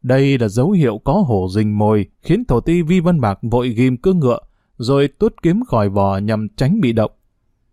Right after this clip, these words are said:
Hổ đâu chẳng thấy. Từ phía đám mây phía xa có tám người khiêng cỗ kiệu lớn. Ngồi trên kiệu là một vị phu nhân xinh đẹp,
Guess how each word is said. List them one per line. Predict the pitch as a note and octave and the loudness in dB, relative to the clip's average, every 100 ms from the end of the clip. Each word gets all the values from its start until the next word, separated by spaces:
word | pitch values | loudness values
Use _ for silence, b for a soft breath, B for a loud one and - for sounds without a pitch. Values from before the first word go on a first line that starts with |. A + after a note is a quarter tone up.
| _ _ _ _ _ _ _ _ _ | _ _ _ _ _ _ _ _ _
Hổ | - A2+ A2+ | -2 0 2
đâu | C3 F#3 F3+ F#3 | 2 2 0 0
chẳng | - G2 F#2 | -4 -4 -2
thấy. | G#2+ B2+ G#3+ - _ _ _ _ _ | -2 0 -2 -8 _ _ _ _ _
Từ | D3+ D3+ D#3 | 2 2 2
phía | - E3 | 0 -2
đám | F3+ G3+ F#3+ | 0 0 2
mây | F#3 F#3+ F#3+ - _ _ | 2 2 0 -2 _ _
phía | E3 E3+ | 0 0
xa | - - C3 C3 - _ - | -2 -2 0 -2 -6 _ -4
có | D3+ | -4
tám | - C#3+ G3 A3+ | -2 0 2 2
người | A#2+ A#2 | 2 0
khiêng | - F#3 F#3 | 0 0 0
cỗ | C#3+ D3+ | -2 -4
kiệu | - E2 | -2 -2
lớn. | G#2+ A#2 F3 B3 _ _ _ _ - | 0 0 -2 -6 _ _ _ _ -4
Ngồi | C3 C#3+ D3+ D3+ | 0 2 2 0
trên | G3+ G3+ | 0 -2
kiệu | C3 G2+ | 0 0
là | A2+ | 0
một | A#2 A#2 | 0 0
vị | A#2 A#2+ | -2 -2
phu | - F#3 | 0 2
nhân | F#3 | 2
xinh | F3 - G3 | 0 0 2
đẹp, | D3+ F#2+ | 2 0